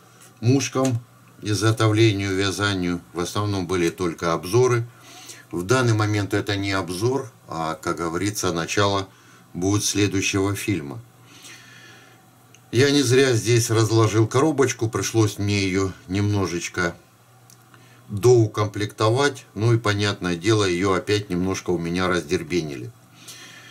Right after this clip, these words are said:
Есть у меня такой друг, очень хороший, Юрий Матюха. Ну, друзей у меня много,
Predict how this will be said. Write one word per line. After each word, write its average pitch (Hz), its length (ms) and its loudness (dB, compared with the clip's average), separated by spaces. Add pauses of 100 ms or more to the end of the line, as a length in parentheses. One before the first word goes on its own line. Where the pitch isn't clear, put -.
(180)
Есть 120 320 2
у 120 40 2
меня 104 300 4
такой 95 300 0
друг, 120 480 -2
очень 117 360 2
хороший, 104 480 -2
Юрий 95 340 0
Матюха. 87 600 -6 (560)
Ну, 117 240 2
друзей 107 500 2
у 104 60 2
меня 98 280 -4
много, 117 480 2